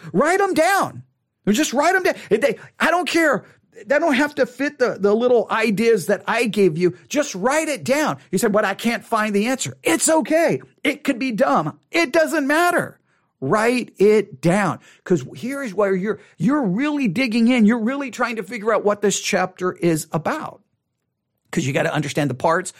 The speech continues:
before we can understand the whole. But you can't, we started looking at the bigger picture. Now we're looking at the smaller picture, and we'll move back to the bigger picture in the next method. All right?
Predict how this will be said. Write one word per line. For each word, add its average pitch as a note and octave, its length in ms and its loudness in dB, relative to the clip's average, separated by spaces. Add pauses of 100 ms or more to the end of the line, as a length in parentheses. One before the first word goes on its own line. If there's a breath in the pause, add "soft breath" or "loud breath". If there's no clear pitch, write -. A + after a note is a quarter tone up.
(120 loud breath)
before C#3 180 -4
we C#3 80 -4
can B2 160 -6
understand B2 420 -6
the D3 60 -2
whole. - 400 -4 (540)
But - 180 -10
you B2+ 80 -6
can't, C#3 240 -4
we C#3 100 -8
started G3 320 -2
looking F3 420 -2 (200 loud breath)
at - 180 -6
the - 160 -4 (260)
bigger D4 300 0
picture. D#3+ 340 -4
Now F3+ 160 0
we're F#3+ 140 2
looking F3 320 -2
at D3+ 80 -8
the - 80 -10
smaller F#3 300 -2
picture, D3+ 240 -4
and C#3 80 -2
we'll D3 100 0
move D#3 320 -2
back D3+ 280 -2
to D#3 100 -8
the B2+ 80 -6
bigger G3+ 260 -2
picture A#2 480 -10 (260 soft breath)
in C3+ 120 -4
the C3 80 -2
next C3 320 -8
method. D3+ 440 -6 (800)
All - 60 -16
right? D#3+ 240 -4